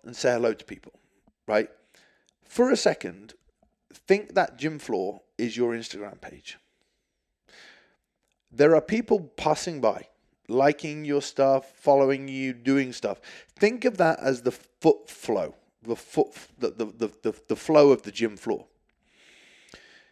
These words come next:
If you're a personal trainer that wants to fill their diary, if you're a P T who's committed to filling your diary, what you will do is you'll be active, you'll be around, you'll talk to people, you engage with people,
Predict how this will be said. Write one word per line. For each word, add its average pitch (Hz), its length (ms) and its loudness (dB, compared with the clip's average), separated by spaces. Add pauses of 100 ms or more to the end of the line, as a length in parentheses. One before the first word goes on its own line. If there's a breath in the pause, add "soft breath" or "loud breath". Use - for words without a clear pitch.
(160 soft breath)
If 214 200 4
you're 240 160 2
a 180 40 2
personal 156 320 0
trainer 143 220 0
that 117 120 -4
wants 131 180 -4
to - 80 -20
fill 143 300 0
their 127 200 2
diary, 110 500 0
if 147 220 -2
you're 226 160 0
a 185 60 2
P - 260 -12
T 127 280 -4
who's 120 200 -4
committed 120 460 -10
to 113 60 -12
filling 110 260 -8
your 101 100 -8
diary, 98 320 -6 (300 loud breath)
what 190 220 12
you 214 120 -4
will 208 140 -2
do 110 240 -2
is 110 100 -6
you'll 120 100 -2
be 117 200 -6 (100)
active, - 640 0
you'll 135 260 2
be 143 160 2
around, 120 640 -2
you'll 139 140 -2
talk 143 320 -4
to - 100 -16
people, 107 300 -14
you 120 120 -10
engage 135 400 0
with 107 120 -14
people, 104 340 -12